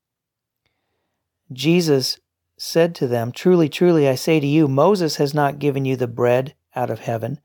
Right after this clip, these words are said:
but my Father gives you the true bread out of heaven." You know, just a few verses earlier, the disciples were talking about how the forefathers ate the manna, the bread that came down from heaven. But Jesus says,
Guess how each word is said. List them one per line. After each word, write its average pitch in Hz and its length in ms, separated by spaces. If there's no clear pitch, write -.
but 151 180
my 143 180
Father 185 600
gives 147 280
you 160 120
the 170 100
true 262 420
bread 156 380
out 117 220
of 110 120
heaven." 107 340
You 135 100
know, 127 160
just 147 280
a 120 60
few 151 240
verses 131 380
earlier, 131 380
the 117 100
disciples 127 580
were 117 100
talking 131 380
about 120 280
how 127 320
the 127 80
forefathers 139 760
ate 156 240
the 143 80
manna, 143 500
the - 80
bread 139 320
that 135 160
came 139 240
down 135 240
from 131 140
heaven. 139 300
But 135 240
Jesus 151 540
says, 131 380